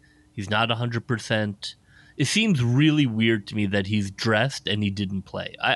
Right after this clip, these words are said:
I understand not being dressed, but if,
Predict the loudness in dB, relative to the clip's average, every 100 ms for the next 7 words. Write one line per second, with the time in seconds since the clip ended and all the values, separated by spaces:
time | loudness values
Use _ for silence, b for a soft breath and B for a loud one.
0 | 2 2 2 -2 -4 -2 0 0 -2 -6
1 | b b b b b b b _ -2 0
2 | 0 -2 -4 -2 0 0 0 -6 -8 -8
3 | -10 _ -6 -6